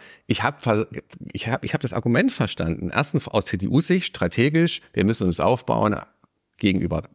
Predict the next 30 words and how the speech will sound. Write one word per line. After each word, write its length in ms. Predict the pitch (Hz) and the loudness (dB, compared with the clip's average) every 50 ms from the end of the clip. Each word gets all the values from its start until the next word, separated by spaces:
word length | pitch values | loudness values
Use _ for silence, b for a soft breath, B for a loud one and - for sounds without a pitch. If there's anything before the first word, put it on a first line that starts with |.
| - - | -18 -12
also 240 | - - - 85 - | -8 -6 -6 -6 -4
einfach 360 | - 87 95 95 95 87 - | -2 -2 -2 -2 -2 -8 -6
parteitaktisch. 840 | - - - - - 95 104 - - 92 82 - - - 101 - - B B B B B B B B _ _ _ _ _ - | -6 -6 -6 -4 -2 -2 -2 -2 -2 -6 -10 -6 -2 -2 -2 -2 -4 B B B B B B B B _ _ _ _ _ -6
Höck, 300 | 98 98 110 117 - - | 0 0 0 0 0 -2
Quatsch, 220 | - 87 90 - | -6 -4 -2 0
Ramelow 280 | 101 104 127 123 110 95 | 0 2 4 4 4 4
aus 100 | 95 95 | 2 0
dem 80 | 104 | -2
Spiel 320 | 95 - - 107 117 131 127 | -4 -4 0 2 4 4 4
nehmen, 240 | 120 117 120 117 | 4 4 4 4
der 120 | 101 101 95 | 2 2 2
ja 120 | 95 90 | 2 0
sowieso 300 | 90 92 90 92 90 110 | 0 -2 -2 0 0 0
keine 220 | - 127 123 113 107 | 0 2 0 2 2
Machtoption 520 | 107 107 - - 110 98 - - 110 104 | 0 -2 -2 -4 -4 -4 0 0 2 2
mehr 240 | 101 101 98 92 90 | 2 2 0 0 0
hat 320 | 101 117 151 170 - - | 0 0 0 0 -2 -6
und 400 | - - 107 107 110 110 110 - | -6 -2 0 0 0 0 -2 -4
keine 200 | - - 92 92 | -4 -4 -4 -4
Koalitionsmehrheit 720 | 92 - 101 95 95 - 107 107 - - 95 92 92 90 | -2 -2 -2 -2 -2 0 -2 -2 -2 -2 -4 -2 -2 -4
und 60 | 95 | -6
so 140 | 92 98 98 | -6 -4 -2
weiter, 260 | 101 107 110 107 117 - B B B B B B B B - - - - | 0 0 0 0 0 -4 B B B B B B B B -14 -14 -6 0
um 240 | - 127 123 120 113 | 2 4 4 4 4
uns 300 | - 110 113 104 - - - - | 4 2 2 2 0 -4 -2 -2
als 140 | 98 90 - | -2 0 2
Endgegner 400 | - 117 - - 113 107 101 87 | 0 0 2 2 2 2 2 2
von 120 | 95 87 | 0 2
Höcke 220 | 98 127 - 139 - | 0 2 2 2 0
aufzubauen. 600 | - 117 - - 131 117 123 117 123 131 135 127 | 0 0 0 0 0 0 2 2 2 2 2 0